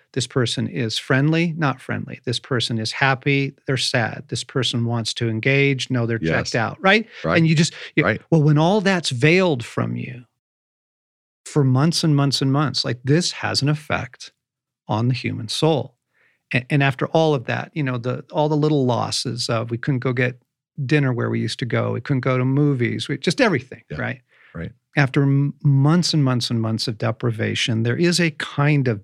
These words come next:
Speaker 1: desperation to refill our famished souls. And this, this is the Roaring Twenties phenomenon. And it's what we
Speaker 2: Mm-hmm.
Speaker 1: saw this summer.
Speaker 2: Mm-hmm.
Speaker 1: But the problem is the rush is an attempt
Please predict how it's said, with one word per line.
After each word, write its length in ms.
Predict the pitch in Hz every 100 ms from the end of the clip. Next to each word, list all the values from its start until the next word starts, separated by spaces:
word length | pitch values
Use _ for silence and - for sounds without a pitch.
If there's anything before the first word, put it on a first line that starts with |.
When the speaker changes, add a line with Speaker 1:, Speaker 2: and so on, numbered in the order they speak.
| _ _ -
Speaker 1:
desperation 1160 | 151 - - 120 107 104 101 - 110 104 110 - _ _ _ _ -
to 160 | -
refill 760 | 127 120 151 160 - - 147 127
our 140 | 117
famished 500 | 117 117 104 110 -
souls. 440 | 139 104 113 - 123
And 120 | 110
this, 180 | 113 -
this 260 | 135 123
is 140 | 113 -
the 80 | 110
Roaring 440 | 113 110 107 104
Twenties 440 | - 123 110 107 -
phenomenon. 600 | 113 104 101 110 107 123
And 100 | 120
it's 100 | -
what 100 | 117
we 100 | 117
Speaker 2:
Mm-hmm. 60 |
Speaker 1:
saw 200 | 131 107
this 160 | 101 98
summer. 360 | - 139 110 -
Speaker 2:
Mm-hmm. 180 | 85 80 - - -
Speaker 1:
But 120 | -
the 60 | 117
problem 640 | - - 180 226 180 117 -
is 460 | 120 104 - 120 -
the 80 | 117
rush 1120 | 113 120 151 220 139 92 120 - - - - _ _ _ _ _ _ _ -
is 360 | 165 151 131
an 100 | 131
attempt 1120 | 123 120 - - - 220 180 123 113 - -